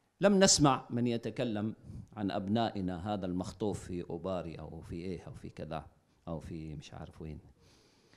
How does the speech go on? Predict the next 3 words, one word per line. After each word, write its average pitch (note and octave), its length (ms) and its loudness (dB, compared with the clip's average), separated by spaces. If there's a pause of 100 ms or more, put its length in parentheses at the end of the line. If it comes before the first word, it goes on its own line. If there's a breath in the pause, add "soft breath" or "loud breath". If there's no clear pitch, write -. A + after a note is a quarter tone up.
(380 soft breath)
وين؟ B2+ 320 -2 (880 soft breath)
في A#2+ 60 -2
القطرون. A#2 560 4